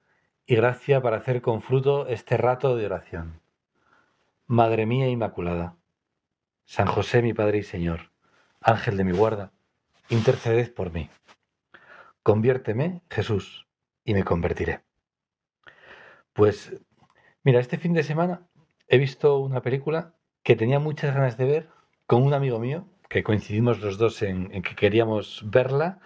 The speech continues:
y que se llama, la conoces seguro, bueno, igual si eres muy, muy, muy, muy joven, no, y la podrías ver. La vida es bella, ¿no? La vida es bella, de Roberto Benigni, una película del año noventa y siete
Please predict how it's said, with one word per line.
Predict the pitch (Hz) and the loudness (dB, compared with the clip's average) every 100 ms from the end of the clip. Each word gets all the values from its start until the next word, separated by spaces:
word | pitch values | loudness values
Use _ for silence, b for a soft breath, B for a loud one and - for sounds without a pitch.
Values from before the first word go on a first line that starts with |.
| B B B B B | B B B B B
y | - | 0
que | 127 131 | 2 2
se | 120 | 2
llama, | 135 160 160 | 0 0 -4
la | 95 | -6
conoces | 104 104 117 | -4 -2 -2
seguro, | - 92 85 87 _ _ - | -2 -2 -4 -12 _ _ 0
bueno, | 101 87 | 0 0
igual | 92 104 | 0 0
si | - | 2
eres | 110 101 | -2 0
muy, | 107 101 - | 0 -2 -2
muy, | 120 120 | 0 2
muy, | 123 135 | 2 0
muy | 135 | 0
joven, | 165 180 190 - - | -2 -2 -6 -10 -2
no, | 98 - - B B B | -2 -2 -16 B B B
y | 117 110 _ - | 0 0 _ -4
la | 110 | 2
podrías | 104 110 104 - | 4 4 2 0
ver. | 135 - B B B - | -4 -4 B B B 0
La | 123 | 2
vida | 117 151 120 | 2 2 0
es | 117 | 0
bella, | 107 92 85 82 - | -2 -4 -6 -8 -4
¿no? | 135 143 | -2 0
La | 101 | 0
vida | 120 113 | 2 0
es | 110 - | 0 -2
bella, | 101 90 82 85 - | -2 -2 -4 -12 -6
de | 98 101 | 2 2
Roberto | 98 110 120 113 | 2 0 0 -2
Benigni, | 101 98 92 85 85 B - | -2 -4 -4 -6 -8 B 0
una | 123 | 0
película | 123 123 127 120 | 2 0 0 0
del | 110 | 0
año | 120 123 117 - | -2 -2 -4 -6
noventa | 113 107 101 101 95 98 | -4 0 2 0 -2 -2
y | 90 | -4
siete | - 127 123 151 | 0 0 0 -4